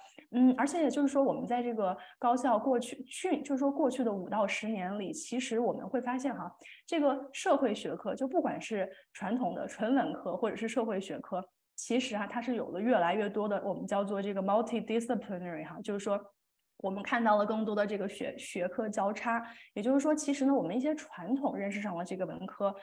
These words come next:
并不是就是，呃，我们好像总觉得，哎，是不是就是写，写，写 paper 哈？是不是就是读很多很多的这个资料？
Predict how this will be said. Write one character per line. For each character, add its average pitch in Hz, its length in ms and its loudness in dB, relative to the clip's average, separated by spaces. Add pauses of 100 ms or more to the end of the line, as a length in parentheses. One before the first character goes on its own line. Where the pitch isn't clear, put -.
(140)
并 370 200 0
不 190 100 0
是 202 260 -2
就 208 160 -2
是， 196 300 -2 (280)
呃， 196 220 -4
我 190 120 -2
们 190 320 -4
好 - 160 -6
像 196 420 -4
总 190 180 -4
觉 190 200 0
得， 226 80 2
哎， 277 120 0
是 - 160 -4
不 220 60 0
是 226 80 -2
就 247 140 2
是 214 160 -4
写， 165 280 -6
写， - 240 -6
写 - 140 -8
paper 285 380 2
哈？ - 180 -8 (260)
是 - 160 -4
不 208 80 -2
是 214 140 -2
就 208 160 -2
是 208 100 -10
读 208 220 -2
很 196 260 -4
多 190 160 -2
很 190 160 -4
多 170 160 -4
的 190 120 2
这 185 120 -2
个 180 140 -2
资 214 140 -6
料？ 240 200 0